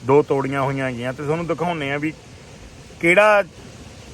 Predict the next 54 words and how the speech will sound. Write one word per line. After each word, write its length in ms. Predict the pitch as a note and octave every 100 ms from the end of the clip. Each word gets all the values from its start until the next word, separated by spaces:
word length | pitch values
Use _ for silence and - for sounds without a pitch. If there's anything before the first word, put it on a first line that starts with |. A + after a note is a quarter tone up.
| -
ਝੋਨੇ 220 | G#3 F3
ਦਾ 100 | E3+
ਪੱਕਾ 300 | D#3 D3 D#3+
ਤੁਹਾਨੂੰ 220 | D3 D#3+
ਚੰਗਾ 300 | D3+ C#3+ C#3
ਲੱਗਦਾ 320 | C#3+ C#3+ C#3+ D3+
ਤੇ 100 | D3+
ਕਿਹੜੇ 240 | D3 D#3+
ਦਾ 80 | E3
ਨਹੀਂ 200 | C3+ C3+
ਲੱਗਦਾ। 300 | C#3 B2+ B2+ B2
ਟਾਈਮ 300 | D#3+ D#3+ E3+
ਦੋਵੇਂ 480 | D#3 D#3 E3 F3+ F#3 -
ਥੋੜ੍ਹਾ 240 | C3 D#3
ਲੈਂਦੀਆਂ 340 | F3+ D#3+ D3 D3
ਹੈਗੀਆਂ, 180 | D3+ D3+
ਤਿੰਨ 180 | D3+
ਸੌ 100 | C3+
ਇੱਕੀ 200 | D3 -
ਵੀ 60 | E3
ਥੋੜ੍ਹਾ 200 | D#3 E3
ਲੈਂਦੀ 180 | E3+ E3
ਹੈ, 60 |
ਛੱਬੀ 280 | C3 B2+ C3
ਵੀ 80 | D3
ਆਪਾਂ 160 | C#3+ C3+
ਨੂੰ 80 |
ਪਤਾ 120 | B2 A#2
ਥੋੜ੍ਹਾ 200 | G#2+ B2+
ਲੈਂਦੀ 300 | A#2+ G2 G2
ਆ, 60 | F2+ - - - - - - - D3
ਪਰ 80 |
ਆਹ 260 | D3+ E3 F#3
ਸਾਡੇ 300 | D#3 D3+ D3+
ਸਾਹਮਣੇ 300 | C#3 D3 E3 E3
ਪਿਆ, 200 | D3+ D3
ਤੁਹਾਨੂੰ 200 | D3 D3+
ਸਾਰਾ 220 | C3 D3+
ਕੁਝ 140 | D#3
ਦਿਖਾਉਂਦੇ 340 | D3 D3 D3+ C3
ਆ। 60 |
ਤੇ 100 | D3
ਬਾਕੀ 260 | D#3 D3+ D3
ਕਮੈਂਟਾਂ 440 | - D3 C#3+ D3
'ਚ 60 | D3+
ਜ਼ਰੂਰ 180 | D3+ D3
ਦੱਸਿਓ 280 | C#3+ C3+ D#3+
ਵੀ 80 | D#3
ਕਿਹੜੀ 280 | D#3+ E3+ F#3+
ਬੱਲੀ 420 | D#3+ D#3 D#3 D#3
ਤੁਹਾਨੂੰ 320 | C3+ D3+ D#3
ਜ਼ਬਰਦਸਤ 560 | D3 C#3+ C#3 C3 B2 B2+
ਲੱਗਦੀ 300 | G#2 F2+
ਆ। 80 | -